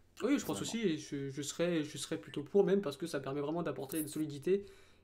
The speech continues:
Speaker 1: et, euh, leur match contre les Pays-Bas m'a, m'a vraiment impressionné, et c'est, c'est à partir du moment où tu gagnes le milieu de terrain, on va dire, tu gagnes le match, donc, euh, c'est vrai que avoir, avoir un Danilo plus William, euh,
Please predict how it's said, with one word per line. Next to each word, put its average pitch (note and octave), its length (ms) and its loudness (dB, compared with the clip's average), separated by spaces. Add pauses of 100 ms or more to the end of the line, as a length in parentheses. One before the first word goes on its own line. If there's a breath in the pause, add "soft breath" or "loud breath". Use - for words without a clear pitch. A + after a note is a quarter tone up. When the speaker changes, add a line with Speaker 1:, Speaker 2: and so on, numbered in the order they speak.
Speaker 1:
et, C#3 480 -2
euh, C3 260 -4
leur C3+ 140 -6
match D3+ 240 0
contre - 240 -6
les C3+ 60 -2
Pays-Bas D3 260 0
m'a, C3+ 200 -2
m'a C3 180 -4
vraiment D3 280 -2
impressionné, D#3 500 -2
et C#3+ 40 -4
c'est, C3+ 360 -2 (720 loud breath)
c'est - 240 -4
à D3+ 60 2
partir D#3 160 2
du F#3+ 60 6
moment F#3+ 80 12
où F#3 40 6
tu F#3 60 0
gagnes F3 100 10
le E3+ 80 6
milieu E3+ 100 4
de - 60 -8
terrain, F#3+ 280 4
on F#3 80 4
va D#3 120 2
dire, E3+ 220 -4
tu - 120 -10
gagnes D#3 120 2
le E3+ 80 2
match, F#3 200 2
donc, D3 240 -2
euh, C#3+ 160 -2
c'est C3+ 80 -10
vrai D#3+ 120 -4
que C#3 340 -4
avoir, C#3+ 240 0
avoir D#3 200 0
un D#3 60 2
Danilo E3 320 2
plus - 280 -8
William, D#3+ 300 0
euh, D3 240 -2